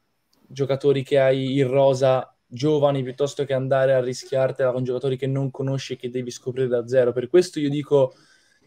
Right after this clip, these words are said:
i vari Edera, Millico, Segre,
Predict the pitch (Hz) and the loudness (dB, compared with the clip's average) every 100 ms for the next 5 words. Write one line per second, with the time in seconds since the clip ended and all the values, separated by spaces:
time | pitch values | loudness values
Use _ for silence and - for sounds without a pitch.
0 | _ 139 139 139 139 135 131 131 131 127 | _ 2 6 6 6 6 6 6 4 2
1 | 135 139 131 131 131 - 120 - 135 127 | 0 -2 -4 -6 -8 -8 -8 -2 0 2
2 | 131 123 | 2 0